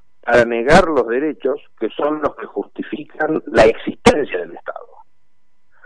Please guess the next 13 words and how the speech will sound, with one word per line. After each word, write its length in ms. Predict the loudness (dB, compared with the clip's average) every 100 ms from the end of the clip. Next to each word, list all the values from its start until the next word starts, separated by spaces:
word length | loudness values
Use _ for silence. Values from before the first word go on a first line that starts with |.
| -20 -20 -2
Porque 280 | 0 4 4
esta 160 | 6
manía 360 | 6 8 8 8
de 100 | 8
la 100 | 6
Corte 340 | 6 4 4
Suprema 460 | -2 -2 2 6 6
Argentina, 600 | 4 0 -8 -2 0 0
que 100 | 0
no 120 | 0 0
es 60 |
de 120 | 0
ahora, 480 | -2 -4 -6 -8 -14